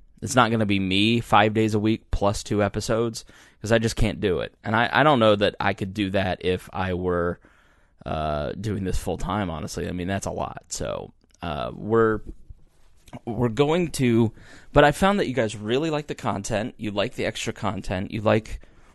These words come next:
what We Are Libertarians produces. Whenever I put out a survey, I hear, "I'm mad there's not enough." <laughs> And that's, like, the most flattering thing ever. That's what you wanna hear from an audience. It says you're, you're doing something right.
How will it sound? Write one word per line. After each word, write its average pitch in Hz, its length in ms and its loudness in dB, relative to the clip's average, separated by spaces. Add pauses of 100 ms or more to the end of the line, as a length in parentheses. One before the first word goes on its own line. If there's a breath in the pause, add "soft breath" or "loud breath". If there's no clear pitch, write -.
(120 soft breath)
what 110 200 0
We 110 140 2
Are 107 40 2
Libertarians 107 560 -2
produces. 98 540 -6
Whenever 110 420 4
I 113 100 8
put 113 200 0
out 104 140 4
a 98 60 0
survey, 101 520 0 (480 loud breath)
I 110 140 2
hear, 104 480 -2 (1200 soft breath)
"I'm 143 240 6
mad 147 260 8
there's 131 180 4
not 135 200 6
enough." 120 580 0 (180)
<laughs> - 120 6 (480 loud breath)
And 143 140 2
that's, 135 220 2
like, 131 260 2
the 135 80 4
most 135 220 4
flattering 113 480 2
thing 107 200 0
ever. 101 200 0
That's 98 200 0
what 117 140 0
you 113 80 2
wanna 107 180 0
hear 104 220 0
from 101 200 -6
an 98 60 0
audience. 95 460 -4
It - 140 -14
says 110 360 -2
you're, 101 200 -2 (380 loud breath)
you're 117 100 -2
doing 123 400 4
something 98 420 -2
right. 98 480 -2